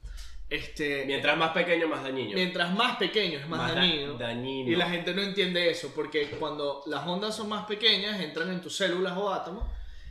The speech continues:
Speaker 2: Y ahí es cuando hacen la disrupción de
Speaker 1: Y
Speaker 2: los
Speaker 1: el
Speaker 2: átomos.
Speaker 1: punto es que el sol tiene
Speaker 2: De las moléculas.
Speaker 1: las mol-, tiene, tiene el tamaño de unas bacterias,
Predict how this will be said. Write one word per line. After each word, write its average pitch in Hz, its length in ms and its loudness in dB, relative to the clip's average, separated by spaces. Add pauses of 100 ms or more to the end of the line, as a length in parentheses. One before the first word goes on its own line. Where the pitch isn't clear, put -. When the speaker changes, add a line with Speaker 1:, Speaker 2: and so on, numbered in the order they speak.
(120)
Speaker 2:
Y 127 80 -6
ahí 127 100 2
es 120 80 -2
cuando 156 220 2
hacen 143 200 2
la 147 100 4
disrupción 127 440 -2
de 131 80 0
Speaker 1:
Y - 20 6
Speaker 2:
los 196 80 10
Speaker 1:
el 196 120 6
Speaker 2:
átomos. 208 160 6
Speaker 1:
punto 202 200 2
es 185 140 2
que 170 100 0
el 156 140 2
sol 202 420 4
tiene 180 520 2
Speaker 2:
De 165 80 2
las 139 80 0
moléculas. 120 400 -4
Speaker 1:
las 160 200 0
mol-, 156 400 -4
tiene, 160 500 0
tiene 156 240 -2
el 175 60 -4
tamaño 165 380 -2
de - 80 -
unas 170 160 -4
bacterias, 131 640 -2